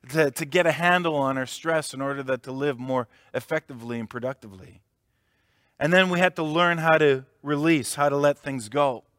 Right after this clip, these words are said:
And on Wednesday night, I took us through a little prayer posture exercise with the, the stretching out of our hands. We do it here at Soul all the time, right? Yeah, yeah.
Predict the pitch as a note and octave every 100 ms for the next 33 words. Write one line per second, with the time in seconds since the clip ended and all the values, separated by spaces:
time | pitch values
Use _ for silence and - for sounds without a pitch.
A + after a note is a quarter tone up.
0 | _ _ _ _ D3+ E3 F3+ F3+ F3 F3+
1 | G3 D3 F3 E3 D#3 - E3 D#3 D#3+ D#3
2 | C#3+ - E3 D#3+ D#3 D3+ - D#3 D3+ -
3 | D3 D#3+ - D3+ - C#3+ B2+ B2+ B2 B2+
4 | - - _ C3+ - F3+ F3 E3 E3 D#3+
5 | D3 D3+ E3+ D3+ F#3+ G3 F#3 F3 F3 -
6 | E3+ E3 D#3 D3+ C#3+ E3+ D#3 A#2+ C3+ D#3
7 | D3 - - _ D3 C#3